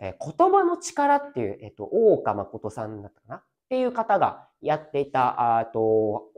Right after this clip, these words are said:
お話、まあ、えっと、随筆ですね。それをちょっと勉強したのを覚えているでしょうか？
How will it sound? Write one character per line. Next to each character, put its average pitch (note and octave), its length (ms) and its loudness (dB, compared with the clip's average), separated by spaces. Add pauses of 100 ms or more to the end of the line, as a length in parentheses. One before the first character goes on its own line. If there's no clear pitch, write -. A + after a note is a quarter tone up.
(120)
お C#3 100 0
話、 A2+ 760 -4
ま - 320 -2 (1040)
あ、 A2 80 -6
え - 20 -4
っ G#2 60 -6
と、 A2+ 100 -4
随 E3 200 2
筆 A3+ 180 -4
で G#3 80 -6
す G#3+ 100 -12
ね。 F#3+ 200 -2
そ C4+ 120 0
れ C#4 140 6
を C4+ 120 4
ち B3+ 120 0
ょ - 20 2
っ B3+ 40 -12
と D#3+ 100 0
勉 C#3+ 200 0
強 D3+ 160 0
し D3 80 -14
た C#3+ 120 0
の A2+ 100 -2
を - 160 -12
覚 C3 220 2
え G#2+ 40 -4
て - 80 -10
い G2+ 60 -6
る G#2 100 -8
で F2+ 100 -12
し - 80 -20
ょ - 40 -16
う D2+ 60 -20
か？ - 120 -20